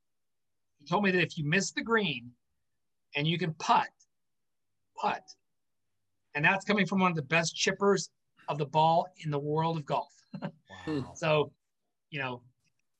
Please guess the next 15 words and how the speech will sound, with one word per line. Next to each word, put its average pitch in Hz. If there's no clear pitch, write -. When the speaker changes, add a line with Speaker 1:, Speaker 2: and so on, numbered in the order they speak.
Speaker 1:
so 214
often 202
we 190
wanna 170
grab 170
our 160
wedge 160
or 151
hit 170
a -
little 156
knockdown 160
seven 165
iron, 160
Bill. 151